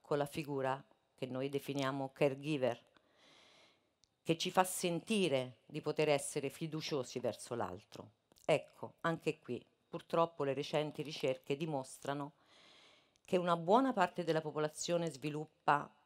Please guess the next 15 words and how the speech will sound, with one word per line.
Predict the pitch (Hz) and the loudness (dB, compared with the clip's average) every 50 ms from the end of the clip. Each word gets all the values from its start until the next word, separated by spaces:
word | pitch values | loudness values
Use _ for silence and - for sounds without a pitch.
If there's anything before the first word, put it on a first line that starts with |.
| _ - | _ -6
uno | 147 151 151 143 | -4 -2 -2 -2
stile | - - - 196 180 196 196 | -4 -6 -6 -2 -2 0 0
di | 170 | 0
attaccamento | 165 - - 160 160 - - 147 147 151 156 - - 160 | -2 -2 -2 -4 -4 -2 -4 -2 -2 -2 -4 -4 -4 -4
insicuro, | 151 147 - - - 156 - 147 135 120 120 123 113 120 - _ _ _ _ _ _ _ | -4 -4 -4 -6 -8 -8 -8 -6 -6 -6 -4 -6 -8 -8 -10 _ _ _ _ _ _ _
ora | - 170 165 160 151 | 2 6 6 6 6
che | - 151 | 4 0
sia | 147 - - - 180 170 156 | -2 -2 -2 2 4 4 4
ambivalente, | 151 151 143 156 139 139 139 147 151 151 147 143 147 - - - 131 127 | 4 2 -2 0 2 4 6 6 6 6 4 2 -2 -6 -4 -4 -4 -4
disorganizzato | 139 143 139 151 147 143 139 143 135 147 135 127 120 127 151 147 147 147 135 135 - 139 127 127 - | -4 -4 -2 -2 -2 0 0 0 0 0 -2 -4 -4 2 4 6 6 6 2 0 0 -2 -4 -2 0
o | - 156 151 | 2 2 2
evitante | 151 147 160 160 - 156 160 160 160 - 156 | 2 0 -4 2 4 4 4 4 0 -2 -2
non | 147 143 143 147 143 - | -2 -2 -2 -4 -4 -8
ci | - - 147 | -8 -6 -6
importa. | 143 135 - - 139 120 120 - _ - 139 127 | -6 -6 0 2 2 2 2 -2 _ -6 -6 -6